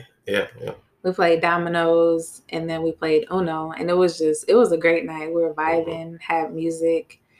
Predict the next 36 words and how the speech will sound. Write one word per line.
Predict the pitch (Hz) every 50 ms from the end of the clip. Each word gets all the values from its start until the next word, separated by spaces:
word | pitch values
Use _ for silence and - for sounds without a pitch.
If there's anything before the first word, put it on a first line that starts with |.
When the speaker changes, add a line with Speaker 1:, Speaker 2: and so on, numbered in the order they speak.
| _ _ _ _ _
Speaker 2:
For | _ - 185
Christmas, | 185 - 208 214 208 - 220 202 202 196 196 -
we | 185 185
had | 170 160
exchanged | 160 - - - 180 175 175 180 175 - -
gifts | - 175 175 170 -
with | 175 170 175
each | 170 160 -
other, | 170 165 165 160 170 165 165 165 165 170 170 165 - _ _ _ _ _ _ _ _ _ _ -
and | 185 175 170 165 165 165 170 - -
in | 190 196
between | 202 202 196 - 202 185 180
that | 170 160 -
time, | - 180 180 175 175 170
we're | 170 165
still | - - 180 175 175
hanging | 175 175 175 175 170 170
out, | 170 170 170 170 - - _ _ _ _
you | 180 170
know, | 160 165 165
whenever | 165 165 170 165 170 160
we | 156 156 151
could. | - - 170 165 160 160 165 160 - - - - - _
But | - 180 180 180
there | 185 190 190 180
was, | 180 190 196 202 190 185
like, | 175 170 - 160
a |
small | 156 - - - 185 175 175 170 165 160 156
break, | 156 156 165 170 170 175 165 - - - - - _ _ _ _ -
and | 175 175 175 170
we're | 180 180 180
not | 180 185 202 214 214 185 165
exactly | 165 165 165 180 175 175 - - 175 170 165
sure | 165 - - - 165 165 170 165 165 160
why, | 156 151 151 151 151 160 175 190 196 208 220 220 226 226 220